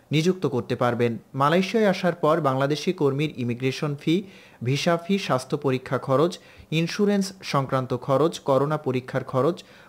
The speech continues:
কোয়ারেন্টাইন সংক্রান্ত খরচ সহ সব ব্যয় মালয়েশিয়ার নিয়োগকর্তা বা কোম্পানি বহন করবে। নিয়োগকর্তা কর্মীর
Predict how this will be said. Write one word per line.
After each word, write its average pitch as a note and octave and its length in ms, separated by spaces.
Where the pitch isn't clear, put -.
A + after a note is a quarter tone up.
কোয়ারেন্টাইন F3+ 520
সংক্রান্ত D3+ 540
খরচ C#3 360
সহ D#3+ 240
সব D3 320
ব্যয় C#3 260
মালয়েশিয়ার C#3+ 480
নিয়োগকর্তা D3 600
বা D3 140
কোম্পানি C3 500
বহন C3+ 260
করবে। A2+ 340
নিয়োগকর্তা G3+ 640
কর্মীর D#3 420